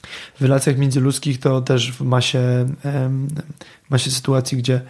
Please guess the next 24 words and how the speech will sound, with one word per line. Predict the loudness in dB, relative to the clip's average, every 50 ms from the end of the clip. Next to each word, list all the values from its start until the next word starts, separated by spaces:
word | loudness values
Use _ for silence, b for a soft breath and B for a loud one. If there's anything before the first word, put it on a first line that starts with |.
| B B B B B B B B B B B B B B B B B _ _ _ _ _ _ _ _ _ _ _ _ _ -20 -20 _ _ _ _ _ _ _ _ _ _ _
ktoś | -14 -8 _ 2 4 4 4 2 2 0 -2 -4 -8 -14 -20 -20 -20 -20 _ -20 -20
wpieprzył | -18 -14 -12 -10 -10 -12 -12 -14 _ _ 2 2 2 2 2 0 0 0
ci | -2 -2
się | -4 -4
w | -6 -2
kolejkę. | -2 -2 -2 -2 -4 -6 -6 -8 -10 -10 -12 _ _ _ _ _ _ B B B B B B B B B B B -2
Al-, | 0 2 2 2 0 0
i | 0 0 0
wiesz, | 0 0 -4 0 0
musisz | 0 0 2 2
mu | 2 2 2
zwrócić | 4 2 2 0 -2 -2 -2
uwagę. | 0 0 0 -2 -4 -8 -12 -14 -18 -20 _ _
Albo | -2 0 0 0 2 2 4 4 4 4 4 2 0 b b b b b b b b b b b b b b b b b b b _ _ _ _ _ _ _
ktoś | -8 -2 0 0 2 2
robi, | 2 0 0 0 0 -2 -2 0 0 0 0 0 -2 -2 -4 -6 -8 -10 -12 -14 -14 -14 -12 -2
robi | 0 0 2 2 0 -2
coś, | 0 0 0 0 0
czego | -2 0 0 2
nie | 2 2 2
powinien, | 2 0 0 2 2 2 4 2 2 0 0
na | -2 -4 -2
zasadzie, | -2 -2 -2 -2 -2 -2 -2 -2 -2
nie | -4 -6 -8